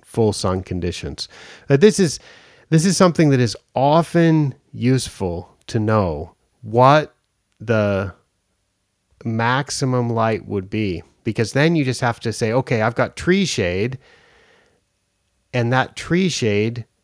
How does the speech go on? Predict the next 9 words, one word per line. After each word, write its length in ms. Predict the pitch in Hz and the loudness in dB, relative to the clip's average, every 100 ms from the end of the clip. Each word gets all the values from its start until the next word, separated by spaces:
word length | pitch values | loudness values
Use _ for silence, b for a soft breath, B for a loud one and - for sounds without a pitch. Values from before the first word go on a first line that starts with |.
| - | -8
you 180 | 120 | -6
can 140 | 113 120 | -2 -2
expect 640 | 107 - - 151 139 - | -2 -6 0 2 2 -2
will 160 | 110 104 | -4 -4
reduce 460 | 107 98 123 - | -4 -2 -2 -2
the 100 | 120 | -4
light 340 | 107 107 107 - | -2 -2 -2 -4
by 240 | 98 101 _ | -6 -6 _
eighty 500 | 113 117 117 120 120 | -6 -4 -2 -4 -6